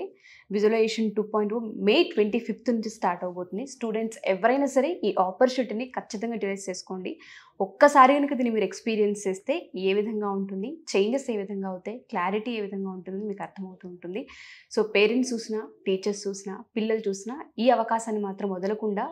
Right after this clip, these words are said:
ఒక్కసారి ఎంక్వైరీ చేసి ఖచ్చితంగా అటెండ్ అవుతారని ఆశిస్తున్నాం. డీటెయిల్స్ కావాలి అనుకుంటే కింద స్క్రోల్ అవుతున్న కాంటాక్ట్ నెంబర్ని కాంటాక్ట్ చేస్తే రామ్ జలదుర్గం గారి టీం మీకు పూర్తి వివరాలను అందిస్తారు.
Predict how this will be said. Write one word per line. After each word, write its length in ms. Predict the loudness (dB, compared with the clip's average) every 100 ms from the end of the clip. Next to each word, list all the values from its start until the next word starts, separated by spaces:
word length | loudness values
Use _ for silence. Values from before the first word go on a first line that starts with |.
| -8
ఒక్కసారి 340 | -8 0 2 2
ఎంక్వైరీ 300 | -2 -4 -4 0
చేసి 240 | 0 -2 -8
ఖచ్చితంగా 340 | -10 -4 -2 -2
అటెండ్ 220 | -4 -10
అవుతారని 300 | -8 -10 -10
ఆశిస్తున్నాం. 560 | -12 -14 -12 -8 -6 -8 -16 -14 0 4
డీటెయిల్స్ 380 | 6 6 4 6
కావాలి 280 | 6 6 2 0
అనుకుంటే 300 | 0 0 -2
కింద 240 | -2 -2
స్క్రోల్ 300 | -2 0 -2
అవుతున్న 200 | 0 -2 -2
కాంటాక్ట్ 300 | -4 -6 -4
నెంబర్ని 220 | -2 -2 -4
కాంటాక్ట్ 300 | -10 -12 -14
చేస్తే 220 | -8 -4 -4 -6 -20 -20 _ _ -4
రామ్ 280 | 4 4 4 2
జలదుర్గం 500 | 2 2 0 0 0
గారి 120 | -2 0
టీం 100 | 0
మీకు 180 | 0 -4 -2
పూర్తి 280 | -2 -2
వివరాలను 320 | -2 0 -2 -4
అందిస్తారు. 400 | -10 -18 -20